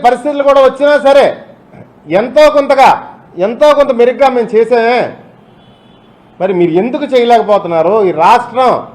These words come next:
పద్నాలుగు నెలల్లో రెండు లక్షల కోట్ల అప్పు, ఐదు సంవత్సరాల్లో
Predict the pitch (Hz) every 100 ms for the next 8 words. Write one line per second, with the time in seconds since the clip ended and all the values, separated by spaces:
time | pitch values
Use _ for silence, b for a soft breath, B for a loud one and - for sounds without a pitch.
0 | - - _ 170 175 180 220 226 220 214
1 | 220 240 254 220 208 220 208 202 196 185
2 | 180 175 170 151 151 143 233 - - -
3 | - - _ - - 190 247 262 262 269
4 | 285 294 285